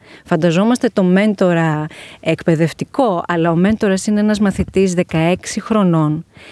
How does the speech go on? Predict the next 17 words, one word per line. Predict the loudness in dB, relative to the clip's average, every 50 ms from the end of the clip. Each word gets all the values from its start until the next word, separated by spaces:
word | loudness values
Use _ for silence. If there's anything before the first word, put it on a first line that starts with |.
| -20 -6
και | -2 0
ο | 0
μαθητευόμενος | 0 0 -2 -2 -2 -2 0 0 2 2 2 2 2 2 0 0 0 0
είναι | 0 2
ένας | 2 2 2 2
μαθητής | 0 0 -2 -2 -2 -2 -2 0
δεκαπέντε | 0 -2 0 0 -2 -2 0 0 0 0 0 -2 -4
χρονών. | -4 -4 -2 -2 0 0 -2 -2 -4 -6 -8 -12 _ _ -20 -20 -20 -20 -18 -20 -20 -6 -2
Όταν, | -2 0 2 2 2 2
λοιπόν, | 2 0 0 0 0 0
στη | 0 0 -2 -2
συζήτηση | 0 0 0 0 0 0 0 0 -2 -2 -4 -6
πάνω | -2 -2 0 0 2 2 2 0 0 0 0 -2 -4 -4
και | -2 -2
στη | 0 0 0 2
γνωριμία | 2 2 4 4 4 4 4 4 4 4 2 2 2 0 0 -2 -4 -6 -10
φάνηκε | -10 -4 -2 0 2 2 2 2 0 0 0 0 0 0 0